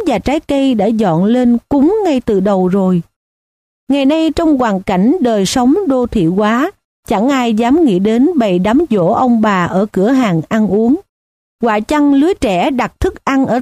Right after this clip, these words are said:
tiệm quán rồi đưa thức ăn về cúng ở nhà. Túng cùng, có thể đặt thức ăn, nhưng trong gia đình phải chế biến một món đặc biệt, gọi là sự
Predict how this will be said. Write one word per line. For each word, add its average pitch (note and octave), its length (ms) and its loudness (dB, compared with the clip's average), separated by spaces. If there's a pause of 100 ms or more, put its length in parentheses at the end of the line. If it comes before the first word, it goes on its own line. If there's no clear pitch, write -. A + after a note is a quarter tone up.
tiệm G3+ 340 0
quán B3+ 320 0 (120)
rồi G#3 240 0
đưa B3 160 0
thức F#4+ 240 -4
ăn B3+ 380 0
về G#3 200 0 (100)
cúng C4+ 220 0
ở F#3 200 -2
nhà. G#3 480 0 (600)
Túng F4 320 0
cùng, G3 340 0 (360)
có F4 120 -2
thể A3 320 -2
đặt A#3 260 -6
thức E4+ 220 -4
ăn, B3+ 280 0 (440)
nhưng D4+ 260 2
trong D4 280 2
gia D#4 100 2
đình G#3+ 280 2
phải G3 160 -2
chế C#4+ 220 -4
biến C#4+ 260 2 (100)
một F3+ 180 0
món C4+ 340 0
đặc A#3 160 -4 (100)
biệt, G3 220 0 (420)
gọi G#3 280 0
là G#3 300 0
sự F3 340 0